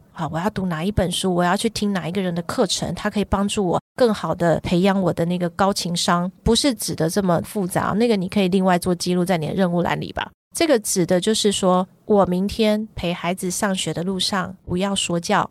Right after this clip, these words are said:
多跟他谈他在学校发生的事。好，这样就好了，这个就是你的记录了。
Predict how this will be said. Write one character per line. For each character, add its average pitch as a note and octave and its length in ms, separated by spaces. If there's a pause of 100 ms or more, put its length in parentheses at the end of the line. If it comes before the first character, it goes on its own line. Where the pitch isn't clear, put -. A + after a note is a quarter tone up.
多 A3 200
跟 A3 180
他 G#3 160
谈 - 340 (160)
他 - 140
在 F#3 100
学 F3 160
校 E3+ 160
发 F3 140
生 G3+ 160
的 F#3+ 60
事。 F#3+ 200 (140)
好， F#3+ 160
这 A3 80
样 C4 80
就 C#4 100
好 G#3+ 180
了， D#3+ 140 (200)
这 C4 180
个 G#3+ 100
就 F#3 140
是 G3 160
你 F3+ 160
的 D3+ 100
记 E3+ 220
录 D#3+ 160
了。 F#2 180